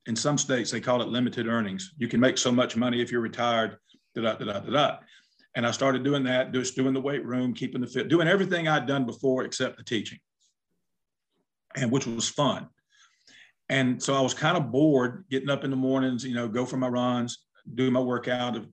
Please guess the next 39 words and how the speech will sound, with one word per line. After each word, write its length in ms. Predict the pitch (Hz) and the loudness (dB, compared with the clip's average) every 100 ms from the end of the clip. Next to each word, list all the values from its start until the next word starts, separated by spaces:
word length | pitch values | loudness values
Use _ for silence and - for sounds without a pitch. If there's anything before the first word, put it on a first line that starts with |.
| - - - | -12 -12 -4
all 180 | - 123 | 2 4
that. 300 | 117 113 - _ _ _ _ _ _ _ _ | 6 4 0 _ _ _ _ _ _ _ _
And, 280 | 131 123 117 | 0 4 4
uh, 320 | 120 117 110 - _ - | 2 -2 -4 -8 _ -2
my 120 | 127 | 0
wife 320 | 123 143 147 | 4 4 4
one 140 | 135 | 2
day 160 | 123 123 | 2 2
was 160 | 120 101 | 0 -2
watching 460 | 120 160 156 117 | -2 -2 -2 -2
me, 260 | 104 107 107 _ _ _ _ _ _ - | -2 -4 -10 _ _ _ _ _ _ -6
or 200 | - 110 | -2 -2
he-, 100 | 95 | 2
heard 440 | 143 - 147 160 | 2 4 4 4
me 300 | 131 113 120 - | 4 2 -2 -4
listening 500 | 120 139 139 131 117 | 0 2 0 -2 -2
to, 380 | 113 113 107 101 _ _ _ _ _ _ | 0 -2 -2 -6 _ _ _ _ _ _
I 100 | 123 | -4
can't 160 | 123 120 | -2 0
remember 220 | 120 107 | 2 2
who 100 | 113 | 0
it 80 | 110 | 0
was. 300 | 110 113 104 | 0 0 -2
It 100 | 101 | -2
could 100 | 123 | -2
have 100 | 107 | 0
been 160 | 113 | -2
Coach 260 | 107 110 98 | -2 -4 -2
Mackey. 440 | 113 123 127 131 | 0 0 0 2
It 120 | 120 - | 2 2
could 100 | 120 | 0
have 80 | |
been 160 | 110 110 | 0 -2
Coach 300 | 117 110 - | -2 -2 -2
Mack 340 | 117 123 117 | -2 0 -2
for, 160 | - - | -6 -4
out 140 | 123 | -4
of 80 | 101 | -4
Florida. 500 | - 123 127 127 123 | -2 2 4 4 2